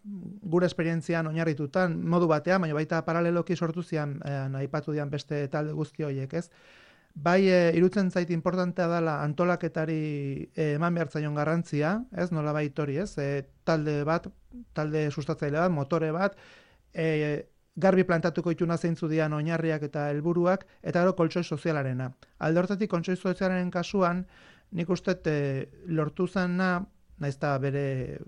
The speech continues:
kritikak uki ditzazken ere, edo ikuspuntutik, baina lortu zena zen, eh, intsumisioaren mugimendu hura batzea,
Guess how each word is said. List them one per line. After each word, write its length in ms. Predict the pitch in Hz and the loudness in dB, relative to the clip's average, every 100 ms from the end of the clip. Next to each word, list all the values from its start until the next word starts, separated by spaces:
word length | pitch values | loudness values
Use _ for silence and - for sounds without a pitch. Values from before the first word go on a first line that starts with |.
| - | -6
kritikak 500 | 160 143 151 143 139 | -4 -2 -2 -4 -6
uki 160 | - | -2
ditzazken 400 | 156 156 151 160 | -2 -2 -2 0
ere, 360 | 160 165 175 151 | 2 2 2 2
edo 300 | 139 135 135 | 0 0 -2
ikuspuntutik, 640 | 135 156 175 160 160 170 | -4 -4 -4 -4 -4 -2
baina 200 | 156 151 | -2 0
lortu 260 | 151 143 180 | 0 0 0
zena 220 | 196 190 | 2 2
zen, 240 | 185 190 190 - - - _ | 2 0 0 -8 -20 -20 _
eh, 280 | 165 160 156 | 2 4 2
intsumisioaren 720 | 175 170 196 202 196 185 185 | 2 2 2 2 2 2 2
mugimendu 560 | 175 165 185 185 180 180 | 2 0 0 0 2 2
hura 260 | 180 190 180 | 4 4 2
batzea, 640 | 170 180 - 185 185 196 | 2 -2 2 2 4 2